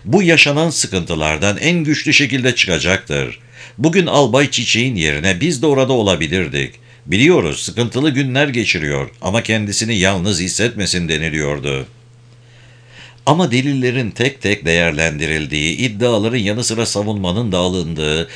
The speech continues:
savcılar kadar yargıçların da sözünün geçtiği, savunmanın kendi lehindeki delilleri de ortaya koyabildiği bu dava aşamasının da izlenmesi, suçlamalar kadar bu suçlamalara verilen yanıtların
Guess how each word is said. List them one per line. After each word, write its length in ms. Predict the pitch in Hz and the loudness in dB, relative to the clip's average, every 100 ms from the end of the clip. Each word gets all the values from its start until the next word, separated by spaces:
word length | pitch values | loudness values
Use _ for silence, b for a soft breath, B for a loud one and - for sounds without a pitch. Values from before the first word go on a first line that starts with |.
| B | B
savcılar 600 | - 123 135 107 135 143 | -2 2 2 0 0 0
kadar 280 | 135 131 131 | 2 2 2
yargıçların 760 | 101 113 95 110 - 104 117 123 | 2 0 0 -2 0 0 -2 0
da 80 | 113 | -2
sözünün 540 | 107 87 92 104 104 | -2 -4 -2 -2 -2
geçtiği, 640 | 95 90 - 87 85 90 B B - | 0 0 0 0 2 0 B B -2
savunmanın 600 | - 143 160 151 151 139 | 2 4 2 2 0 0
kendi 420 | 135 131 113 151 | 0 0 0 0
lehindeki 540 | 98 87 85 87 95 | 0 0 -2 -2 -2
delilleri 540 | 95 101 90 87 87 85 | -2 0 0 0 0 0
de 40 | |
ortaya 480 | 85 98 - 90 90 | 0 0 -2 -2 -2
koyabildiği 760 | 90 87 80 87 76 85 73 98 | 0 0 0 -2 -2 -4 -4 -4
bu 180 | 104 | -2
dava 440 | 107 101 87 120 85 | 0 2 2 0 0
aşamasının 720 | 85 92 92 87 85 120 101 | -2 -2 -4 -4 -2 -2 -2
da 80 | 87 | -2
izlenmesi, 840 | 82 73 82 78 78 76 90 101 B B B | -2 -4 -2 -2 -4 -4 -2 -2 B B B
suçlamalar 760 | - 147 - 143 139 151 151 143 | -2 0 0 0 2 2 2 2
kadar 340 | 139 127 90 | 2 2 0
bu 80 | 127 | -4
suçlamalara 760 | - 120 120 110 104 104 120 | -4 -4 -2 -2 0 0 0
verilen 400 | 90 82 82 92 | 0 0 0 2
yanıtların 640 | 78 87 87 78 78 87 | 0 -2 -2 -4 0 -2